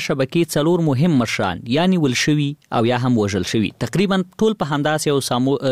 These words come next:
ساحو کې چې د طالبانو تر اغېز لاندې دي. بیا دلته یوه مسئله دا هم را مطرح کیږي، هغه ډول چې د افغان حکومت ادعا کړې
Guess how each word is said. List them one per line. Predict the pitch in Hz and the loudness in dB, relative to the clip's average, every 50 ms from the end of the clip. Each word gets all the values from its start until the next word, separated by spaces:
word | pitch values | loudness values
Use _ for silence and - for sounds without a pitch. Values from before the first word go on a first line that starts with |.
| 127 120 - | -2 0 0
ساحو | 127 117 120 135 143 | 0 0 0 0 0
کې | 135 - 139 - | -2 -2 -2 -2
چې | 143 135 - - - - - - 147 | -4 -4 -6 -10 -18 -20 -8 -4 -4
د | 135 - 147 | -2 0 0
طالبانو | 143 143 143 156 180 180 165 147 - | 0 2 2 0 0 0 -2 -2 -2
تر | 135 113 | -2 -2
اغېز | 107 101 104 107 104 98 95 101 98 | -2 -2 0 0 0 0 0 -2 -2
لاندې | 92 90 85 85 78 85 | -2 -2 -2 -4 -6 -6
دي. | 87 - - - - - - - 139 135 | -10 -14 -16 -18 -18 -18 -12 -6 -2 0
بیا | 180 202 208 190 220 | 0 0 0 0 0
دلته | 226 208 214 202 | 0 0 0 2
یوه | 196 202 220 233 220 | 2 2 2 2 0
مسئله | 208 - - 180 180 180 170 185 | 0 -2 -2 -2 -2 -2 -2 -2
دا | 180 185 | 0 0
هم | 180 180 180 | 0 0 0
را | 170 165 156 | 0 -2 -2
مطرح | 151 - 147 139 131 | -2 -2 -2 -2 -2
کیږي، | 117 - 165 175 165 170 165 165 | -2 -2 -2 -2 0 0 0 0
هغه | 151 147 139 147 | -2 -2 -2 0
ډول | 147 147 143 - | 0 0 0 0
چې | - 127 - | 0 0 0
د | 117 117 | 0 -2
افغان | 135 127 123 120 123 | -2 -2 0 0 0
حکومت | 117 - 180 190 - 170 | 0 0 -2 0 0 0
ادعا | 143 143 139 135 | 0 0 -2 -2
کړې | 123 - 143 156 | -2 -2 -2 -2